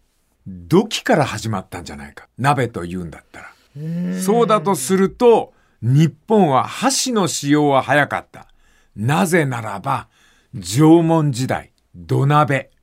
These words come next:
Speaker 2: はい。
Speaker 1: 土から作ったもので、食事道具は当然、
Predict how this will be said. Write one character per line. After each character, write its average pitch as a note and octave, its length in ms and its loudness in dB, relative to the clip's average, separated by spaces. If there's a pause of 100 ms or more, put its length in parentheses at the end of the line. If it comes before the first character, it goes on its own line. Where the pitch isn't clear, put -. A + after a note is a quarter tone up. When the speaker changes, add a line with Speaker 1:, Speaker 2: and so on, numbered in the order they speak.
(220)
Speaker 2:
は C#3+ 340 -12
い。 B2 260 -14 (120)
Speaker 1:
土 - 340 -8
か A3 140 0
ら D#3 160 0
作 - 180 -8
っ D3 60 -2
た A#2+ 240 -4
も B2 160 -2
の B2 160 -2
で、 F#3+ 260 0 (100)
食 C#3 360 -4
事 A#2+ 160 -8
道 B2+ 160 2
具 A#2 120 -6
は G2+ 240 -2 (120)
当 E3 180 2
然、 F#3+ 320 0